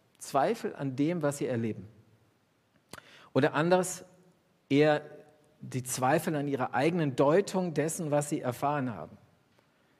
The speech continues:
Ja, wenn wir was erleben und erf-, ja, dann,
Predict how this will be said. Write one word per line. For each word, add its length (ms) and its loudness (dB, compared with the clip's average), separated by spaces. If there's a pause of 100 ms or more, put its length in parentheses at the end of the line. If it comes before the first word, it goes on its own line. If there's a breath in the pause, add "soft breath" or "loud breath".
(340 soft breath)
Ja, 160 -2
wenn 140 4
wir 100 4
was 180 2
erleben 540 4
und 160 -6
erf-, 280 -8
ja, 240 4
dann, 360 0